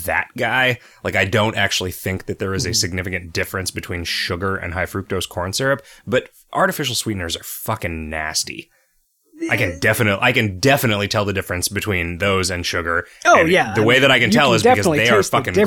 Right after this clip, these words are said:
Speaker 3: difference,
Speaker 1: and
Speaker 3: but
Speaker 1: sugar is fucking good.
Speaker 3: you get, you get used to it, though.
Speaker 1: That is, that is the strongest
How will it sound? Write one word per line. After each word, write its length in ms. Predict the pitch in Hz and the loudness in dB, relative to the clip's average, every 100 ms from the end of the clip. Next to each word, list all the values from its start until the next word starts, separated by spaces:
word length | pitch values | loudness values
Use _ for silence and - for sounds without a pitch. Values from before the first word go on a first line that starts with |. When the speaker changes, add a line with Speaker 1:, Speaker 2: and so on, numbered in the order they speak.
| 131 107 - | 4 4 2
Speaker 3:
difference, 100 | - | -2
Speaker 1:
and 60 | - | -4
Speaker 3:
but 160 | 156 143 | -2 0
Speaker 1:
sugar 320 | 135 120 104 | 2 2 2
is 140 | 90 - | 0 -2
fucking 380 | 101 - 80 80 | -4 -6 -6 -2
good. 280 | 101 85 - | -2 -2 2
Speaker 3:
you 180 | 330 | 2
get, 240 | 285 240 - - | 4 0 -2 0
you 180 | 254 | 2
get 160 | 214 180 | 2 0
used 360 | 143 135 - - | 0 0 -2 -4
to 140 | 98 | -12
it, 140 | 92 - | -16 -16
though. 240 | - 104 113 - - - - - | -14 -12 -12 -16 -20 -20 -20 -2
Speaker 1:
That 160 | 147 190 | 2 4
is, 320 | 190 - - - - | 4 2 -2 -14 -10
that 260 | 127 156 185 | 0 2 2
is 300 | 180 156 - | 2 0 -4
the 560 | 131 107 135 131 123 120 _ _ - | -6 0 2 4 2 -2 _ _ -6
strongest 1500 | - - - - - - 131 127 151 156 160 156 - - | -2 -2 -2 -4 -6 -6 -2 2 2 2 2 2 2 0